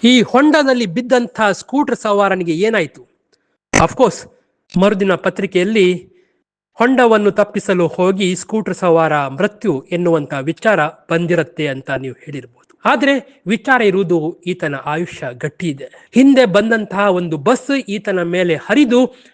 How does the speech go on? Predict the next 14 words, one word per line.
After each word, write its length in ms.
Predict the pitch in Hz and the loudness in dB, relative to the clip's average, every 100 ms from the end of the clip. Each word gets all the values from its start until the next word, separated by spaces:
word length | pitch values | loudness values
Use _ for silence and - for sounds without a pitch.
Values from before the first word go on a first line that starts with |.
| _ | _
ಈತನ 400 | 208 202 190 170 | -6 -2 0 0
ಸಾವಾಗುವುದು 880 | 151 - 185 185 175 165 143 143 135 | -2 -2 -2 0 0 -2 -6 -10 -12
ತಪ್ಪಿ 400 | - 190 - 196 | -8 -8 -8 -8
ಹೋಗಿದೆ. 540 | 151 120 - - - - 165 | -8 -10 -20 -20 -10 4 6
ಯಾಕಂತ 380 | 170 175 156 | 6 0 -2
ಹೇಳಿದ್ರೆ 680 | 147 143 151 185 190 170 170 - _ _ _ | -2 0 0 2 2 2 -2 -14 _ _ _
ಇಲ್ಲಿ 500 | 190 247 196 131 - - | -2 0 0 -2 -10 -4
ಆ 160 | 165 | -2
ಬಸ್ 360 | 139 120 202 - _ - | -2 -2 -2 -2 _ -4
ಚಾಲಕನ 480 | 170 160 147 143 143 131 - _ - | -2 0 -4 -6 -6 -8 -14 _ -8
ಸಮಯ 300 | 151 170 190 | -4 0 0
ಪ್ರಜ್ಞೆ. 680 | 185 156 127 123 117 _ _ _ _ _ - | 0 -6 -10 -14 -20 _ _ _ _ _ -2
ಅಷ್ಟಕ್ಕೂ 520 | 226 - 226 196 151 | 0 0 0 0 -2
ಏನಾಯ್ತು? 600 | 143 170 160 135 - | -2 -2 -4 -8 -16